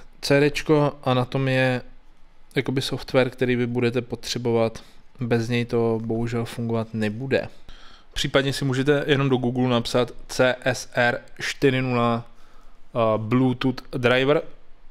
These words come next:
a stáhnout, jakoby, ovladače vlastně pro tady tohleto. Pokud nemáte C D rom mechaniku, což asi většina lidí už nemá, tak prostě C S R čtyři nula,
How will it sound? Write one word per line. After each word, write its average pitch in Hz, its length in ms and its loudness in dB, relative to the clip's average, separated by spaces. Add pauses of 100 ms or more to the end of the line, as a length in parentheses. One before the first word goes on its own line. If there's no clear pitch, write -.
(160)
a 117 500 4 (260)
stáhnout, 117 440 2
jakoby, 117 260 0
ovladače 110 520 2
vlastně 107 300 -4
pro 110 200 -4
tady 107 220 0
tohleto. 104 560 -4 (200)
Pokud - 220 -10
nemáte 104 500 0 (800)
C 117 180 2
D 110 120 6
rom 110 160 2
mechaniku, 110 720 -4
což - 220 -8
asi 110 200 -4
většina 110 300 -2
lidí 110 160 -2
už 104 160 -2
nemá, 104 320 0
tak 101 160 -2
prostě - 480 -6 (640)
C 113 200 2
S 107 180 -2
R 110 180 0
čtyři 107 320 -2
nula, 107 340 -2